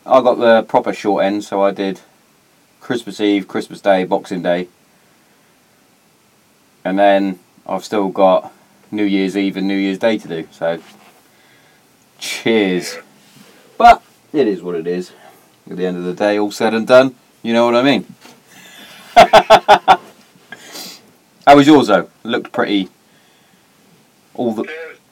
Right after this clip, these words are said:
Speaker 2: it was nice. Nice. Um,
Speaker 1: This is the first one I haven't been able to get back for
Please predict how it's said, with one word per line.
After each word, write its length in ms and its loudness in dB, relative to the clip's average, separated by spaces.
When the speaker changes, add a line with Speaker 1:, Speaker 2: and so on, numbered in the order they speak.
Speaker 2:
it 80 -20
was 340 -20
nice. 160 -20
Nice. 280 -18
Um, 80 -20
Speaker 1:
This 200 -20
is 60 -20
the 100 -12
first 300 -4
one 100 0
I 80 2
haven't 200 0
been 100 -4
able 120 -4
to 60 -6
get 140 -2
back 180 0
for 260 -4